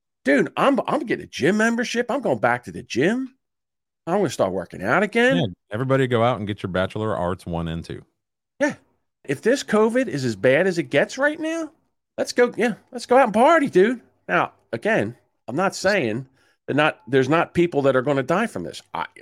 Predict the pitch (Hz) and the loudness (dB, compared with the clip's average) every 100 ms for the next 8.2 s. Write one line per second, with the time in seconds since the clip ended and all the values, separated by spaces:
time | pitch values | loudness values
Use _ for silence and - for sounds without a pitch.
0 | - 82 82 - - _ 104 135 240 151 | -16 -14 -14 -18 -20 _ -4 -2 -2 -2
1 | 107 127 139 127 147 147 165 165 151 175 | -2 -2 -2 -2 0 4 4 2 -2 -2
2 | - 214 247 117 123 156 190 135 107 - | 0 -2 0 0 0 -2 -2 -4 -4 -4
3 | - - - _ _ _ _ _ _ _ | -6 -6 -14 _ _ _ _ _ _ _
4 | _ _ _ - 165 156 175 196 196 214 | _ _ _ 0 0 4 4 4 2 4
5 | 285 - 78 - _ 320 370 277 254 330 | 2 2 -6 -8 _ 2 4 6 6 6
6 | 320 - _ _ - 330 381 370 349 123 | 2 -4 _ _ -8 -6 0 2 2 0
7 | 87 _ - 202 208 220 220 214 190 240 | -4 _ -6 -4 -2 0 2 0 0 0
8 | 160 | -2